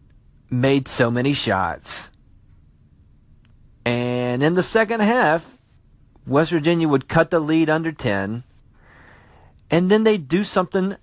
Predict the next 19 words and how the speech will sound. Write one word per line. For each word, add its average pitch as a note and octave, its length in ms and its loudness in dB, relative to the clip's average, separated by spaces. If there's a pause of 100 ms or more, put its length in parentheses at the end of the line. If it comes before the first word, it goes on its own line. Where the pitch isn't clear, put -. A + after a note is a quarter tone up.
terrible C#3+ 760 0
on F3 200 -2
defense. G2+ 800 -6 (1700)
There G#3+ 160 2
in B3+ 80 0
the A#3+ 60 0
middle A3 280 2
of F#3+ 80 0
the - 60 -10
second F3 300 0
half, D#3+ 380 -2
West C#3+ 200 0
Virginia C#3 320 -2
cut C3+ 280 2
it B2+ 160 -2
to - 220 -4
eight, D#3+ 380 2
I D3+ 80 2
believe. D3+ 720 -2